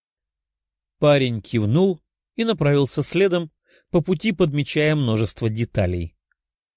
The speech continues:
Наташа устроила полноценный ремонт всего здания,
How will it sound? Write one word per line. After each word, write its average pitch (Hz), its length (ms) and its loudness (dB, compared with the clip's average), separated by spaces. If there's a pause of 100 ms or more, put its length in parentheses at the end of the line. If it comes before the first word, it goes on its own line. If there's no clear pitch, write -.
(300)
Наташа 180 520 0
устроила 170 760 2
полноценный 139 720 0
ремонт 135 480 -2
всего 127 360 0
здания, 98 680 -2